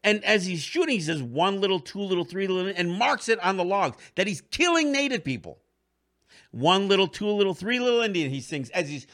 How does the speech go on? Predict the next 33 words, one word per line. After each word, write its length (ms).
shooting 680
native 280
people. 380
Then 160
he 60
says, 240
"Oh, 400
that 180
one 140
was 120
a 60
half-breed," 800
and 120
he 60
erases 460
half 240
the 80
mark 360
on 120
the 80
log. 420
And 160
you 60
know 80
what? 260
That's 300
just 160
supposed 280
to 60
be 100
funny. 400
And 340
that's 480